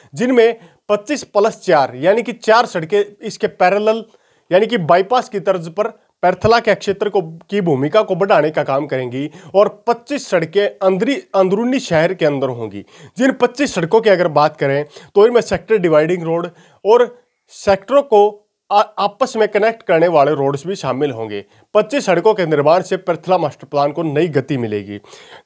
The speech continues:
नंबर सा-, आठ पॉइंट, पैरथला के स्थानीय लोगों को क्या फ़ायदा होगा? पैरथला के स्थानीय लोगों को बड़ी संख्या में फ़ायदा होगा। यहाँ पर ज़मीन अधिग्रहण सरकार इस मास्टर प्लान के तहत करने वाली है, जिसमें बड़ी संख्या में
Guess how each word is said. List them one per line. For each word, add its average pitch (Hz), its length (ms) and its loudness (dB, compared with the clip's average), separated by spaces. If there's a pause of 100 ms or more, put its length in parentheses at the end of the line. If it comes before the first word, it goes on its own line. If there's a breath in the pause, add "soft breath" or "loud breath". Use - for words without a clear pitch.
नंबर 220 360 2 (420)
सा-, - 260 -2
आठ 202 240 -2
पॉइंट, 123 340 -8 (340)
पैरथला 233 400 2
के 240 140 0
स्थानीय 170 400 -2
लोगों 156 260 -4
को 180 120 -8
क्या 175 200 -2
फ़ायदा 117 300 -6
होगा? 98 280 -14 (460 loud breath)
पैरथला 262 320 2
के 240 120 -4
स्थानीय 190 320 2
लोगों 202 260 0
को 202 140 -4
बड़ी 196 220 -4
संख्या 185 300 -2
में 170 60 0
फ़ायदा 151 320 0
होगा। 123 340 -2 (300 soft breath)
यहाँ 180 180 2
पर 220 240 -2
ज़मीन 220 400 0
अधिग्रहण 214 560 0
सरकार 165 520 0 (100)
इस 202 240 -8
मास्टर 160 300 -4
प्लान 175 240 0
के - 120 -6
तहत 139 340 -8
करने 139 260 -2
वाली 120 260 0
है, 135 200 -4 (360 loud breath)
जिसमें 190 440 -2
बड़ी 240 240 2
संख्या 180 400 -2
में 143 260 -2